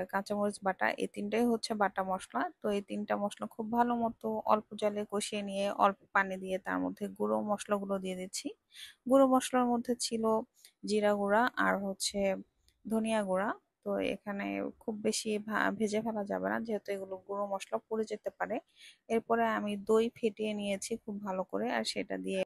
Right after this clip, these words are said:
একটু চুলার আঁচটা বাড়িয়ে নিয়ে খুব ভালো মতো কষিয়ে নিতে হবে। দইটা দিয়ে একটু, আম, গাঢ় জালে কষিয়ে নিতে হয়।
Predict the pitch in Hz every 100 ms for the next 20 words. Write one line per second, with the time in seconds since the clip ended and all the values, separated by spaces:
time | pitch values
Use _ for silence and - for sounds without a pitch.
0 | _ - 226 - 233 233 226 214 214 -
1 | 220 202 196 202 208 208 214 - 208 226
2 | 240 247 240 226 208 208 214 196 190 196
3 | 196 196 233 214 202 202 202 208 190 _
4 | - 196 190 - - - - - 196 185
5 | 180 180 185 190 202 196 196 190 196 190
6 | 190 - 190 196 208 196 185 190 196 202